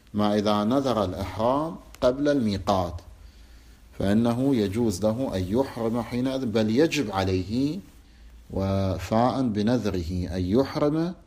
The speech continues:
قبل الميقات من المكان الذي نذر الإحرام فيه،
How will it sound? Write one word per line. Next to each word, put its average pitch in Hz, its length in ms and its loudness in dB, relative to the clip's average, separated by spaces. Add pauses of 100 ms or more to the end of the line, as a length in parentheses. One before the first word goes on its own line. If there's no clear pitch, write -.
(520)
قبل 107 280 2
الميقات 95 1000 -2
من 92 100 -2
المكان 95 560 -2
الذي 98 360 0
نذر 107 360 0
الإحرام 101 580 -2
فيه، 90 500 -2